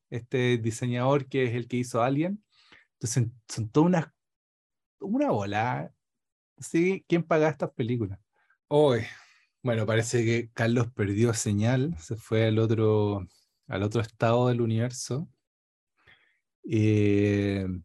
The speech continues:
pero para ir cerrando esto, voy a concluir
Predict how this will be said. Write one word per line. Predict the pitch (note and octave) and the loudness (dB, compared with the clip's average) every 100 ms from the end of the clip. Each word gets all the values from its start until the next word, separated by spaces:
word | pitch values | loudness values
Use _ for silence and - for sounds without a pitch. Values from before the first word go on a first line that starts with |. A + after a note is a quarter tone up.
| _ _ _ _ - | _ _ _ _ 2
pero | G#2+ A2 G#2+ G#2 | 4 6 4 4
para | A#2 | 2
ir | B2+ | 2
cerrando | - C3+ F3 D3+ B2 C3+ G#3 - - - _ _ _ | 2 2 4 2 0 -4 -8 -16 -20 -20 _ _ _
esto, | - - - D3+ A#3+ - _ | -18 -8 -2 0 -2 -14 _
voy | A#2 A2+ A2+ A2+ | -8 0 2 2
a | A2+ A2 A2 A2 A2 A2+ - _ _ _ _ _ _ _ _ _ _ _ | 2 0 0 -4 -6 -10 -18 _ _ _ _ _ _ _ _ _ _ _
concluir | A2+ G#2 G#2+ G#2+ A2+ A2+ A#2 C#3+ | -4 -4 -2 0 2 4 2 0